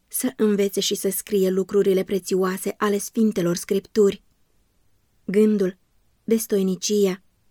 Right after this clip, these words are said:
agera activitate a puterii creierului să fie consacrate studierii cugetelor lui Dumnezeu. Nu cercetați filozofia părerilor omului,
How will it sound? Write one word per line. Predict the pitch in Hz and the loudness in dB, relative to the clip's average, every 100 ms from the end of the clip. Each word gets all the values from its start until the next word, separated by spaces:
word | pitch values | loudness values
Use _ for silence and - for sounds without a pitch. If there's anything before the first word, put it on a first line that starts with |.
| _ _ _ _ _ | _ _ _ _ _
agera | - 254 220 214 196 | -6 -4 0 0 0
activitate | 202 196 202 185 185 214 208 202 | -6 -6 -4 -2 -2 -4 -4 -4
a | - 185 | -2 -2
puterii | 208 180 214 208 | -2 0 0 0
creierului | 190 - 214 214 196 185 185 190 _ _ _ _ _ _ _ | -2 -4 0 2 2 2 0 -2 _ _ _ _ _ _ _
să | - - 262 | -12 -6 -4
fie | - 220 | 0 0
consacrate | 214 196 208 185 202 190 185 | 0 -2 -2 -6 -4 -4 -4
studierii | 196 - 196 190 185 190 196 - _ _ | -6 -4 -4 0 0 2 0 -4 _ _
cugetelor | - 247 180 190 180 185 | -6 -2 0 0 0 0
lui | 190 | 0
Dumnezeu. | 180 196 208 226 208 185 _ _ _ _ _ _ _ _ _ _ _ _ _ _ _ _ - | 2 0 0 0 0 -2 _ _ _ _ _ _ _ _ _ _ _ _ _ _ _ _ 0
Nu | 247 247 | 2 2
cercetați | 233 175 - 180 202 185 - | 2 -2 -2 -4 -2 -6 0
filozofia | 202 185 180 185 - 196 190 | 2 2 2 -2 -2 -2 -2
părerilor | - 190 202 190 185 185 - | 0 2 2 2 2 0 4
omului, | 214 214 202 185 180 | 8 8 6 2 2